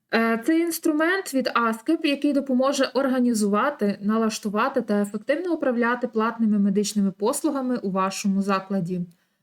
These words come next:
За його допомогою можна створювати перелік послуг, вказувати ціни, оновлювати інформацію та контролювати актуальність даних. Перш ніж почати роботу з каталогом, потрібно провести кілька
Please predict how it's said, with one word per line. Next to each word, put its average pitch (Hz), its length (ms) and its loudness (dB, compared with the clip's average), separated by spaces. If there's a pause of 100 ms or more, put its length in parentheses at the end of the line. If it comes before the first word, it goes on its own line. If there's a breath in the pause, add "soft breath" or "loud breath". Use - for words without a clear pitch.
(220 soft breath)
За 214 80 2
його 220 180 2
допомогою 240 680 2
можна 233 320 2
створювати 233 640 0
перелік 220 520 0
послуг, 254 580 0
вказувати 208 580 0
ціни, 254 560 -2 (260 loud breath)
оновлювати 247 540 2
інформацію 214 720 0
та 214 100 0
контролювати 208 880 2
актуальність 220 840 0
даних. 180 380 0 (960)
Перш 330 180 0
ніж 349 180 0
почати 294 560 0
роботу 277 600 0
з 226 80 -6
каталогом, 185 640 0
потрібно 330 420 -2
провести 262 480 0
кілька 302 600 -2